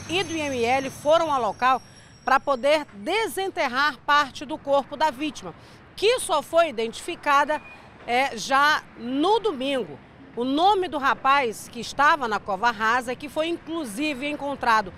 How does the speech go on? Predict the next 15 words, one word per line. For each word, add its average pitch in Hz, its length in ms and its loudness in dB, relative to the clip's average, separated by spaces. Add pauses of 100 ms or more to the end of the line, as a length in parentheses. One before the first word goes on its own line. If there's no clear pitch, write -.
(280)
com 294 80 2
as 285 140 2
mãos 339 340 2
amarradas 311 680 2
para 214 240 -2
trás 254 500 0 (320)
e 302 220 -2
com 311 260 -4
sinais 294 680 0
de 180 80 -10
violência, 226 760 -2 (380)
é 254 200 0
Marcos 302 800 0
Cavalcante 285 880 -2
Menezes. 254 1120 -2